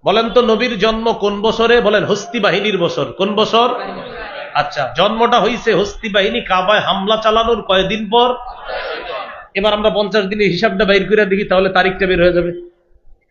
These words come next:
হস্তি বাহিনী কাবায় হামলা চালাইছে মুহররম মাসের তেরো দিন বাকি থাকতে।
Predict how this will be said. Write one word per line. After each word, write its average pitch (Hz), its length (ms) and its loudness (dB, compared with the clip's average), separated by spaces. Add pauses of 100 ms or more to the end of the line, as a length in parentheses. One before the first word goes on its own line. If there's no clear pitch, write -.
(680)
হস্তি 214 340 0
বাহিনী 262 340 2
কাবায় 240 420 2
হামলা 233 320 0
চালাইছে 254 460 2
মুহররম 220 560 2
মাসের 226 280 0 (100)
তেরো 190 180 4
দিন 214 200 -2
বাকি 190 200 0
থাকতে। 190 360 -2